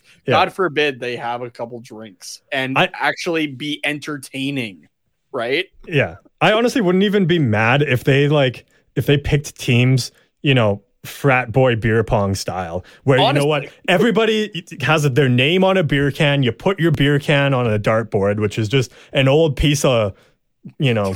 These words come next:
Speaker 2: <laughs>
Speaker 1: lo-, like, plywood that
Speaker 2: Yep.
Speaker 1: was someone had in their garage, and you're just throwing darts at it.
Speaker 2: Yep.
Speaker 1: And then that's who your team is. And then, you know, once your can gets hit, you have to go and shotgun a beer and then put the jersey on,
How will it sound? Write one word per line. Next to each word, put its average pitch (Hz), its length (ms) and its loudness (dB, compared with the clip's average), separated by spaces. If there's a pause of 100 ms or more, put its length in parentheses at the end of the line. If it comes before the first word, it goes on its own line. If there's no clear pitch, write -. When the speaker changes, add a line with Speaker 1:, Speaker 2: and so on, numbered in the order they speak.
Speaker 2:
<laughs> - 60 -10
Speaker 1:
lo-, 131 300 4
like, 135 280 0
plywood 120 680 0 (180)
that - 340 0
Speaker 2:
Yep. 160 140 -8
Speaker 1:
was 123 100 -2
someone 139 280 2
had 127 220 0
in 143 100 2
their 127 140 2
garage, 120 420 0 (160)
and 147 160 4
you're 143 100 4
just 139 320 0
throwing 151 420 4
darts 123 360 0
at 90 200 0
it. 80 180 -16 (340)
Speaker 2:
Yep. 120 200 -8 (120)
Speaker 1:
And 135 180 4
then 127 100 2
that's 139 280 0
who 143 180 4
your 131 160 2
team 120 320 2
is. 87 220 -6
And 117 200 0
then, 113 360 2
you 117 100 0
know, 107 140 2
once 123 340 2
your 120 140 2
can 120 420 0
gets 117 220 0
hit, 123 280 -2 (360)
you 127 180 2
have 139 200 2
to 143 80 0
go 120 200 2
and 110 100 0
shotgun 120 560 0
a 110 60 2
beer 104 340 2
and 95 140 -2
then 98 140 -4
put - 260 -2
the 117 80 -2
jersey 101 480 -2
on, 85 320 -10